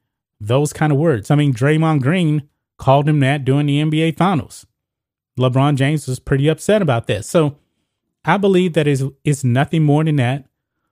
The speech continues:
Uh, maybe those fans actually <laughs> called him LaChana James too, you know, because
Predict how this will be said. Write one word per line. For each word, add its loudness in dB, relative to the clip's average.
Uh, 2
maybe 2
those 0
fans 0
actually 0
<laughs> -8
called 4
him 4
LaChana -2
James -2
too, 2
you 0
know, 0
because -2